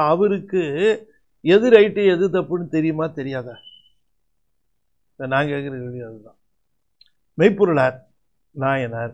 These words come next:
அவருடைய மனநிலை இருந்தது எப்படின்னு சொல்றார். அப்ப அவருக்கு ரைட் ஆர் ராங் தெரியுமா தெரியாதா? அவருக்கு தெரியாதா? சொல்லுங்க பார்க்கலாம். எல்லாம் தெளி-, தெளிவா தெரியும். மெய்ப்பொருளை பற்றியதுனால எல்லா பொருளும் அவருக்கு மெய்யா பொய்யாங்கிறதெல்லாம் தெளிவா தெரியும்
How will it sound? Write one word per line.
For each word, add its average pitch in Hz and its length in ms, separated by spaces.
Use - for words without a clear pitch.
அவருடைய 196 340
மனநிலை 185 520
இருந்தது 156 480
எப்படின்னு 156 520
சொல்றார். 131 340
அப்ப 156 240
அவருக்கு 202 300
ரைட் 220 280
ஆர் 214 160
ராங் 190 220
தெரியுமா 185 360
தெரியாதா? 143 460
அவருக்கு 196 300
தெரியாதா? 147 460
சொல்லுங்க 220 240
பார்க்கலாம். 175 400
எல்லாம் 233 380
தெளி-, 196 300
தெளிவா 190 360
தெரியும். 135 280
மெய்ப்பொருளை 240 560
பற்றியதுனால 185 840
எல்லா 170 320
பொருளும் 170 420
அவருக்கு 156 420
மெய்யா 156 360
பொய்யாங்கிறதெல்லாம் 160 840
தெளிவா 175 360
தெரியும் 123 380